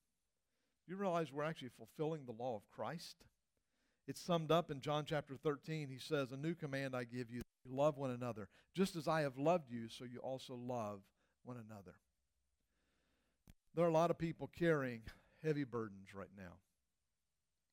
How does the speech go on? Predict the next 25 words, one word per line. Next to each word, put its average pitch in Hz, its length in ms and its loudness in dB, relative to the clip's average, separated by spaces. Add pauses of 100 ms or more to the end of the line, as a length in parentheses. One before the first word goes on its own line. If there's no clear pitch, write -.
(360)
Again, 151 300 2
because 151 240 2
of 131 80 -8
the 131 60 -2
coronavirus, 123 720 -2
I 120 60 -6
think 139 200 -6
those 117 140 -16
burdens 117 420 -8
are 110 80 -4
actually 113 320 -6 (140)
greater 120 480 -2
than 107 240 -8 (420)
they 127 100 -2
were 123 420 0 (140)
previous 123 520 -6
to 110 140 -12
that. 101 240 -4 (920)
We 151 120 4
have, 151 320 4
as, 131 240 0
as 139 160 -4
some 165 280 2
of 135 140 2
you 131 160 -4